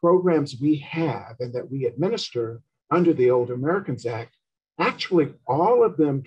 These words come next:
can support and serve people with H I V. They don't all do it now, but they can, and honestly, I would say that they should.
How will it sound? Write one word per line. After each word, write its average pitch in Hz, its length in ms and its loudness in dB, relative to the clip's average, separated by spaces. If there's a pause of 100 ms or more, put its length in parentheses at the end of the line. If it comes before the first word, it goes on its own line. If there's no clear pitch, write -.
(140)
can 165 320 2
support 143 680 -4
and 127 160 -8
serve 160 440 2
people 127 260 -4
with 113 180 -6
H 117 220 -4
I 110 160 -14
V. 185 240 -2
They 156 100 2
don't 254 300 -2
all 147 280 2
do 139 280 0
it - 180 0
now, 127 440 -8 (440)
but 170 160 -2
they 160 300 2 (160)
can, 196 480 -2
and 160 420 2 (120)
honestly, 170 460 0
I 156 160 0
would 170 260 0
say 165 120 4 (360)
that 160 180 -4
they 156 160 6
should. - 540 -2